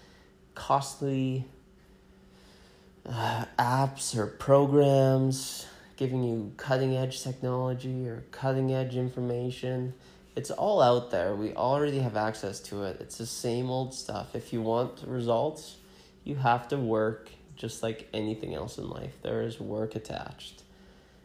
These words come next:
Okay, opportunity presents itself in work clothes. Okay, if you want to become,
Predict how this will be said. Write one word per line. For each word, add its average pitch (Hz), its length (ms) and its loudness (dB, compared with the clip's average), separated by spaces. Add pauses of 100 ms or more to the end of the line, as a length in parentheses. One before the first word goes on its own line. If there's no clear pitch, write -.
(300)
Okay, 107 180 -2
opportunity 123 1120 0 (400)
presents 104 380 -6
itself 95 720 -2 (680)
in 107 200 -2
work 80 320 -8
clothes. - 560 -14 (1400)
Okay, - 180 -4
if 107 140 -6
you 104 100 -4
want 104 360 -2
to - 140 -12
become, 101 600 -4